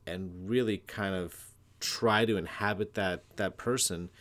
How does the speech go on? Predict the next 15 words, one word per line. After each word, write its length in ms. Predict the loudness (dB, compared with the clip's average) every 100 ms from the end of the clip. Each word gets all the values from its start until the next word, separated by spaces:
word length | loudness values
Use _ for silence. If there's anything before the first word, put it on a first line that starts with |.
| -20 -20 -20 -20 -12
to 160 | -4 -2
give 220 | 0 -2
a 80 | -2
performance 640 | -8 -8 -4 -4 -4 -4
in 80 | -4
a 80 | -4
show 200 | -2 -2
like 200 | -2 -4
this, 200 | -6 -4
I 100 | -6
think 340 | -4 -6 -8
that 180 | -14 -10
that 280 | -4 -4 -4
is, 300 | -6 -4 -4
uh, 240 | -4 -6